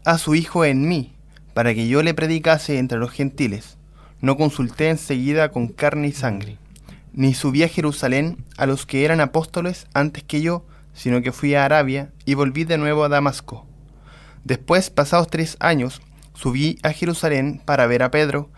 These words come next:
y permanecí con él quince días,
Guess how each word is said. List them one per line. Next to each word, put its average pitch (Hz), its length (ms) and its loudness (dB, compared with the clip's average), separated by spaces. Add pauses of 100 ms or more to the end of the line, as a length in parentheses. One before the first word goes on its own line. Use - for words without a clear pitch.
(200)
y 147 80 2
permanecí 151 840 2 (140)
con 170 280 0
él 165 200 -2 (140)
quince 196 420 -2
días, 117 400 -4